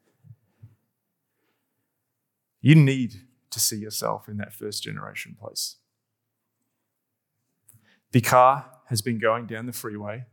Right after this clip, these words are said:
with the acceleration pressed from previous generations, and it's running out of fuel. That's not the end of the story. This happens all the time in God's history,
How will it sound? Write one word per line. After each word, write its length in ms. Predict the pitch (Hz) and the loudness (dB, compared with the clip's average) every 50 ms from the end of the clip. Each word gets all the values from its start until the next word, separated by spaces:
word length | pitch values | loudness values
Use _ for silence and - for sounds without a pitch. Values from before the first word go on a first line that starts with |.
| _ _ _ _ _ _ - | _ _ _ _ _ _ -4
with 120 | 120 101 | -2 0
the 60 | 120 | 0
acceleration 880 | 107 - - - 117 117 117 110 110 110 110 107 - - 117 107 104 101 _ _ _ - | 2 2 4 4 4 4 4 2 -4 -8 -8 -8 -10 -10 -10 -12 -14 -14 _ _ _ -4
pressed 400 | - 123 120 113 - - - - _ _ _ _ _ _ _ _ _ _ _ | 0 0 2 2 2 -2 -4 -6 _ _ _ _ _ _ _ _ _ _ _
from 120 | - 120 113 | -2 -2 0
previous 300 | - 123 123 120 117 - | 2 0 0 0 -2 -6
generations, 680 | - 110 104 107 101 101 104 - - 101 98 104 - - | -8 -8 -8 -10 -10 -10 -10 -12 -12 -10 -10 -10 -10 -10
and 80 | 107 | -12
it's 120 | 107 104 - | -12 -8 -6
running 200 | 110 104 107 101 | -6 -6 -6 -6
out 60 | 98 | -14
of 80 | 101 - | -16 -16
fuel. 200 | - 104 - - _ _ _ _ _ _ _ _ _ _ _ _ _ _ _ _ _ _ _ _ _ _ _ _ _ _ _ _ _ _ _ - | -16 -16 -16 -16 _ _ _ _ _ _ _ _ _ _ _ _ _ _ _ _ _ _ _ _ _ _ _ _ _ _ _ _ _ _ _ 0
That's 180 | 135 135 127 | 0 2 4
not 100 | 175 156 | 2 2
the 100 | 147 135 | 2 2
end 100 | 135 139 | 0 0
of 60 | 127 | -2
the 60 | 123 - | 0 -2
story. 400 | - - 107 104 104 135 180 165 - _ _ _ _ _ _ _ _ - | -2 -2 -4 -10 -10 -10 -10 -12 -14 _ _ _ _ _ _ _ _ -8
This 120 | - 113 - | -4 0 2
happens 340 | 127 123 117 143 139 120 117 | 2 2 2 0 -4 -4 -4
all 100 | 113 117 | -8 -8
the 100 | 127 123 | -10 -12
time 280 | - 117 110 113 123 | -10 -8 -8 -8 -8
in 100 | 120 107 | -8 -8
God's 240 | 101 107 107 - - | -8 -6 -4 -4 -4
history, 380 | - 107 - - - 123 147 | -4 -6 -12 -12 -10 -10 -12